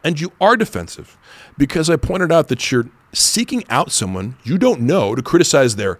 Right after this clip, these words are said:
YouTube views while having no YouTube views yourself, and you couldn't help but qualify why that's the case. "Oh, 'cause it was for an assignment," right? Did I go, "Oh, well, it's only been this many episodes, and actually I'm not even trying to do it"?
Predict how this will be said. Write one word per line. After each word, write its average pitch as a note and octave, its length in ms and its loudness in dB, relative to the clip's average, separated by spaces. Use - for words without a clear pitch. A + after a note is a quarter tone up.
YouTube C#3+ 800 4
views A2+ 680 -2
while A#2+ 160 4
having A#2+ 340 0
no C#3+ 120 8
YouTube D#3+ 420 0
views D3 280 -2
yourself, B2 480 -4
and B2+ 140 0
you D3+ 60 -2
couldn't F3 320 2
help D#3 420 0
but - 180 0
qualify C#3 760 4
why C3+ 240 4
that's D3 260 2
the B2 120 -14
case. D3+ 300 2
"Oh, G3 240 4
'cause F3+ 200 -2
it G#3 60 -4
was F#3+ 140 -6
for F3 200 6
an E3+ 40 4
assignment," E3+ 560 2
right? A2+ 260 -4
Did B2 100 2
I B2+ 80 6
go, D3 140 6
"Oh, B3+ 240 6
well, B3 240 6
it's B3 140 0
only C4 180 0
been A3+ 220 0
this B3 180 2
many A3+ 240 0
episodes, C4 400 0
and B3+ 100 -8
actually C4 280 2
I'm A#3+ 80 -2
not C4 180 2
even A3+ 140 -6
trying A#3+ 220 2
to C#4+ 60 -12
do B3+ 200 -8
it"? A#3+ 120 -12